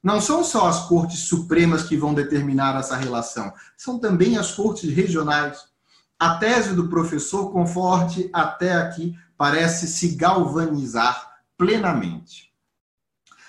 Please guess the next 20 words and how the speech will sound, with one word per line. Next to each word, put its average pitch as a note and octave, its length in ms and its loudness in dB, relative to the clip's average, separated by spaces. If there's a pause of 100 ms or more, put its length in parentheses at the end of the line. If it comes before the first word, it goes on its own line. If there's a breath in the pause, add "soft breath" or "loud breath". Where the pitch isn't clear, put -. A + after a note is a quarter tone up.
(100)
Nós D3 160 2
verificamos E3 560 2
uma C#3+ 140 0
realidade B2+ 540 -2
de A2 80 -6
engajamento A2 680 -4 (240 soft breath)
e G3 120 -4
conseguimos F3 920 2
diagnosticar D3+ 1160 0
a D3+ 100 2
relação E3+ 760 2
entre D3+ 280 2
o C#3+ 40 2
ordenamento C3 520 0
brasileiro A#2+ 640 -2 (160 loud breath)
e D3 60 2
o C#3+ 80 4
internacional, C#3 960 0 (240 loud breath)
com C4 160 2
particularidade E3+ 1200 2